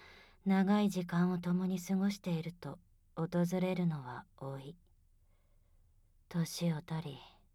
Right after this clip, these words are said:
寝たきりになってしまった、寿命の近いあなたを、昔と全く変わらない姿の青空京香が面倒を見てくれる。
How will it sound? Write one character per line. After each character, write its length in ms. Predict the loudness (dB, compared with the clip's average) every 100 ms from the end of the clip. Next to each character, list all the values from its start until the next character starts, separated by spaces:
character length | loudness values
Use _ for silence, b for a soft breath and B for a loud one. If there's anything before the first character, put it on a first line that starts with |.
| _ _ _ _ _
寝 160 | 0 2
た 140 | 0
き 180 | 0 2
り 120 | 4
に 100 | 6
な 140 | 4
っ 60 | 2
て 120 | -4
し 160 | -8 -10
ま 140 | -10
っ 40 | -12
た、 160 | -14 -16 -16 _ _ _ _ _
寿 180 | -2 2
命 240 | 6 8 8
の 160 | 6
近 340 | 2 -8 -4 -2
い 100 | 0
あ 80 | 2
な 140 | 0
た 220 | -2 -8
を、 100 | -10 -18 _ _ _ _ _ _ _
昔 420 | -4 -2 -2 -4 -2
と 140 | 0
全 200 | 2 0 -4 -8 -8
く 100 | -8 -6
変 100 | 0
わ 80 | 2
ら 140 | 2
な 140 | 0 -2
い 60 |
姿 500 | -4 -4 -2 -4 -6
の 160 | -8 -12 -16 _ _ _ _ _ _ 2
青 280 | 4 6 4
空 280 | 0 0
京 240 | -2 -2 -2
香 160 | -2
が 100 | -2
面 300 | 2 2 2
倒 140 | 2 2
を 100 | 2
見 160 | 2
て 100 | -2
く 120 | -10
れ 80 |
る。 40 | -14